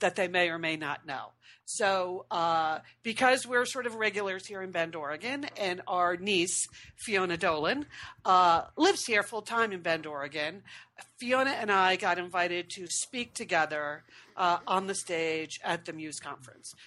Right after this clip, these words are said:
So I came up on Friday, we did a thing yesterday, and I'm going home today. But I gotta say, the conference was really, really a lovely thing, you know, that there were just all kinds of stories being shared from the stage. Like, in the morning, for instance,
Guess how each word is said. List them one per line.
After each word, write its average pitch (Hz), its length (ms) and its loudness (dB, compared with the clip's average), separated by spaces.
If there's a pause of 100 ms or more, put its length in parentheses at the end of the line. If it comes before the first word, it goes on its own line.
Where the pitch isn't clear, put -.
(120)
So 233 200 2
I 208 80 4
came 220 220 0
up 208 140 0
on 196 120 -2
Friday, 277 600 6
we 196 140 -2
did 185 180 -2
a 196 60 -2
thing 202 320 -2
yesterday, 233 640 2 (220)
and 214 120 0
I'm 214 100 2
going 185 220 -2
home 170 180 -4
today. 151 380 -2
But 185 160 -2 (380)
I 254 80 2
gotta 320 260 2
say, 285 360 6
the 254 160 -4
conference 339 600 2
was 233 240 -4
really, 214 680 2 (280)
really 254 500 8
a - 140 2
lovely 254 460 2
thing, 294 500 0 (240)
you 262 120 -6
know, 247 320 4 (100)
that 240 240 6 (280)
there 254 160 4
were 240 240 2
just 240 240 -6 (220)
all 277 220 2
kinds 302 520 -4
of 208 300 0 (320)
stories 269 640 2
being 208 240 -2
shared 247 480 2
from 220 200 -10
the 220 60 -4
stage. 214 720 4
Like, 202 180 -2
in 220 100 -2
the 233 60 0
morning, 254 380 0
for 185 180 -8
instance, 165 560 -4